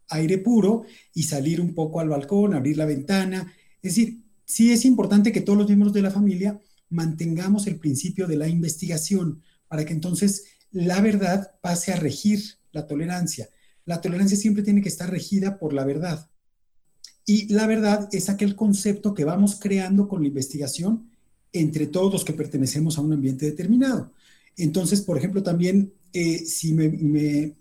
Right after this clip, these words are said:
me llegan a decir, eh, tal persona habló mal de ti o dijo tal cosa, eh, yo no voy a llegar con esa persona inmediatamente a, a pelear, ¿no? Está dando, es, es un dato, lo que me estás aportando es un dato.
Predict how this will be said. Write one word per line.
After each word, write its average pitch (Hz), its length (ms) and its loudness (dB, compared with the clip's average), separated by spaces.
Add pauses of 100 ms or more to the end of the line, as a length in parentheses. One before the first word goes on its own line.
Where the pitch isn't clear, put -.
(140)
me 156 200 0
llegan 175 220 -2
a 170 60 -2
decir, 180 400 -4 (420)
eh, 180 720 -4
tal 196 220 4
persona 196 640 6
habló 165 240 0
mal 180 180 0
de 180 100 2
ti 196 420 6 (160)
o 160 160 -4
dijo 175 240 -2
tal 175 180 -2
cosa, 196 480 0 (220)
eh, 165 300 -6
yo 175 180 0
no 185 140 -2
voy 175 160 -2
a 180 60 -2
llegar 165 300 -2
con 175 140 -2
esa - 180 -4
persona 170 380 -2
inmediatamente 160 800 -2
a, 127 220 -6 (400)
a 156 160 -8
pelear, 185 440 2
¿no? 208 320 2 (380)
Está 190 240 -4
dando, 196 560 4 (380)
es, 175 360 -6
es 175 160 -2
un 208 120 8
dato, 233 440 0
lo 170 140 -4
que 170 80 -4
me 165 80 0
estás 196 200 0
aportando 208 420 0
es 220 100 0
un 226 100 4
dato. 220 380 -2